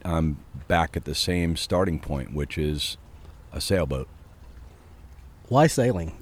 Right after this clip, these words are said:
Speaker 2: Wh-, what is it about it, um, that really speaks to you?
Speaker 1: Well, I grew up on trawlers.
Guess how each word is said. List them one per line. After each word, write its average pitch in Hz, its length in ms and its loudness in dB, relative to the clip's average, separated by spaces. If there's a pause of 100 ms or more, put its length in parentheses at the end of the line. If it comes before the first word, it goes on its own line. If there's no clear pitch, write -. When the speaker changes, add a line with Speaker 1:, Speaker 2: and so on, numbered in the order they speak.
Speaker 2:
Wh-, - 180 -8
what 139 180 6
is 143 140 8
it 139 80 8
about 110 320 4
it, 101 140 0 (160)
um, 82 440 0 (760)
that - 120 -2
really 98 380 2 (240)
speaks - 360 0
to 95 80 -2
you? 73 180 -6 (720)
Speaker 1:
Well, 113 100 10
I 110 40 10
grew 139 240 10
up 131 140 8
on 113 140 6
trawlers. 95 640 2